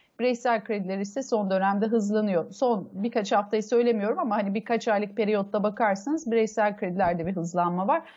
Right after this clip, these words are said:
E, dolayısıyla buradaki kompozisyona da bir, e, yönelik de bir adım attığını aslında ifade etmeye çalışıyor. E, yalnız, e,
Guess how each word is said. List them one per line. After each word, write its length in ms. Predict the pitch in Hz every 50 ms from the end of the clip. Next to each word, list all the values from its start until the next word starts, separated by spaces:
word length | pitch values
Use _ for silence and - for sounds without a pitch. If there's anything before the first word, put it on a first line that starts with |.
| - - - _ _ -
E, 180 | - 220 214 202
dolayısıyla 600 | 190 233 233 240 240 233 240 - 240 254 262 226
buradaki 340 | 226 247 220 240 233 - 226
kompozisyona 760 | - - 247 220 214 - 226 196 190 196 - 196 202 220 233 240
da 100 | 294 226
bir, 240 | 233 226 202 - -
e, 120 | 196 208 214 208 202 202 202 202 196 185 190 180 170 165 185
yönelik 400 | 208 240 214 208 202 196 208 -
de 100 | - 294
bir 100 | 262 247
adım 280 | 226 240 233 247 247 233
attığını 440 | 202 196 202 - - 190 185 185 180
aslında 340 | 180 - - - 185 185
ifade 380 | 180 180 - 202 180 180 170 185
etmeye 340 | 180 180 - 196 190 180 185
çalışıyor. 580 | - - 180 175 180 175 - 226 226 277 277 247 - - - - _ _ _
E, 100 | - 208
yalnız, 640 | 226 226 226 240 254 269 285 330 320 - - - - 202
e, 480 | 185 220 220 220 220 220 220 214 196